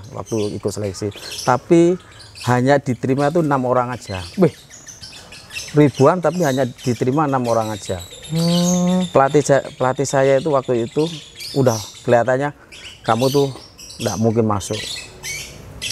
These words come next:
Speaker 2: Terus
Speaker 1: Tapi
Speaker 2: malah yang minder duluan
Speaker 1: iya,
Speaker 2: pelatihnya, ya?
Speaker 1: pelatihnya minder dulu. Tapi karena saya punya keyakinan,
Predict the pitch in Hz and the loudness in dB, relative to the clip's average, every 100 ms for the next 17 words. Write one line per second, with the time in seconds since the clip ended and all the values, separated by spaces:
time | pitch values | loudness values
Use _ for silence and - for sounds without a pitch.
0 | - - - - - - 156 180 175 180 | -6 -8 -12 -14 -14 -4 0 4 4 4
1 | 202 202 202 208 160 131 156 214 214 196 | 4 4 6 6 6 6 4 4 4 2
2 | 190 233 202 147 151 156 165 170 170 160 | 4 4 4 2 2 2 0 0 -2 -4
3 | 139 117 127 113 104 - - - _ - | -6 -6 -8 -8 -12 -16 -20 -20 _ -8
4 | 113 131 120 117 123 131 123 123 117 110 | -6 -2 0 0 0 -2 -2 -2 -4 -6
5 | 110 101 107 107 107 | -8 -6 -2 -2 -2